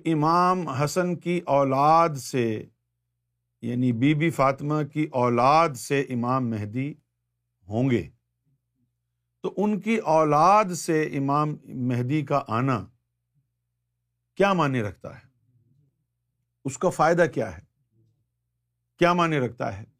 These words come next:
اور پھر اس کا فائدہ کیا ہے؟ اور پھر بی بی فاطمہ جو ہے،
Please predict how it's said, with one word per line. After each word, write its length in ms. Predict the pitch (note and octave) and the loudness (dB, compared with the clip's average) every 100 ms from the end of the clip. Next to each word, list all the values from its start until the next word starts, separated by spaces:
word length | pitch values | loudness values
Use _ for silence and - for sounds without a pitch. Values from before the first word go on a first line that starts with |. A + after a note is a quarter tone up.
| _ _ _ _ _ _ _ _ _ | _ _ _ _ _ _ _ _ _
اور 140 | C#3+ D3 | -2 0
پھر 100 | F3 | 2
اس 180 | F3 | 0
کا 120 | - F#3 | 0 0
فائدہ 380 | - D3 E3+ D#3+ | 2 2 4 2
کیا 220 | C3 G#2 | -2 -10
ہے؟ 40 | F2 _ _ _ _ - - D#2+ _ _ _ _ _ _ _ _ _ | -14 _ _ _ _ -14 -14 -16 _ _ _ _ _ _ _ _ _
اور 140 | - F3+ | 0 2
پھر 220 | - A#3 | 4 2
بی 180 | D#3+ G3 | 2 2
بی 160 | A#3 | 2
فاطمہ 400 | G3 E3+ D#3+ G3+ A3+ | 2 2 2 2 2
جو 140 | D3+ A2+ | 2 -2
ہے، 180 | F#2 | -4